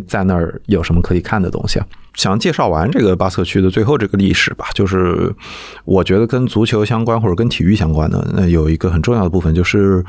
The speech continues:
象征着就是巴斯克区，尤其是格尔尼卡的沦陷，尤其到后面就是毕尔巴鄂的沦陷，再到他们签署这个所谓的桑坦德协议，就是巴斯克地区算是陷落给反叛军这么一个过程，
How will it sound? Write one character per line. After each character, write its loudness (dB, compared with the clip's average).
象 0
征 0
着 2
就 0
是 0
巴 -2
斯 -8
克 0
区， 0
尤 4
其 0
是 2
格 0
尔 0
尼 -2
卡 -4
的 2
沦 4
陷， 0
尤 2
其 -2
到 -2
后 -4
面 2
就 2
是 2
毕 0
尔 0
巴 0
鄂 2
的 4
沦 2
陷， -2
再 0
到 0
他 -2
们 2
签 0
署 -6
这 0
个 0
所 0
谓 2
的 4
桑 -2
坦 -2
德 2
协 0
议， 2
就 2
是 2
巴 -2
斯 -8
克 0
地 2
区 2
算 0
是 2
陷 0
落 2
给 0
反 -4
叛 0
军 2
这 -2
么 2
一 0
个 0
过 2
程， 0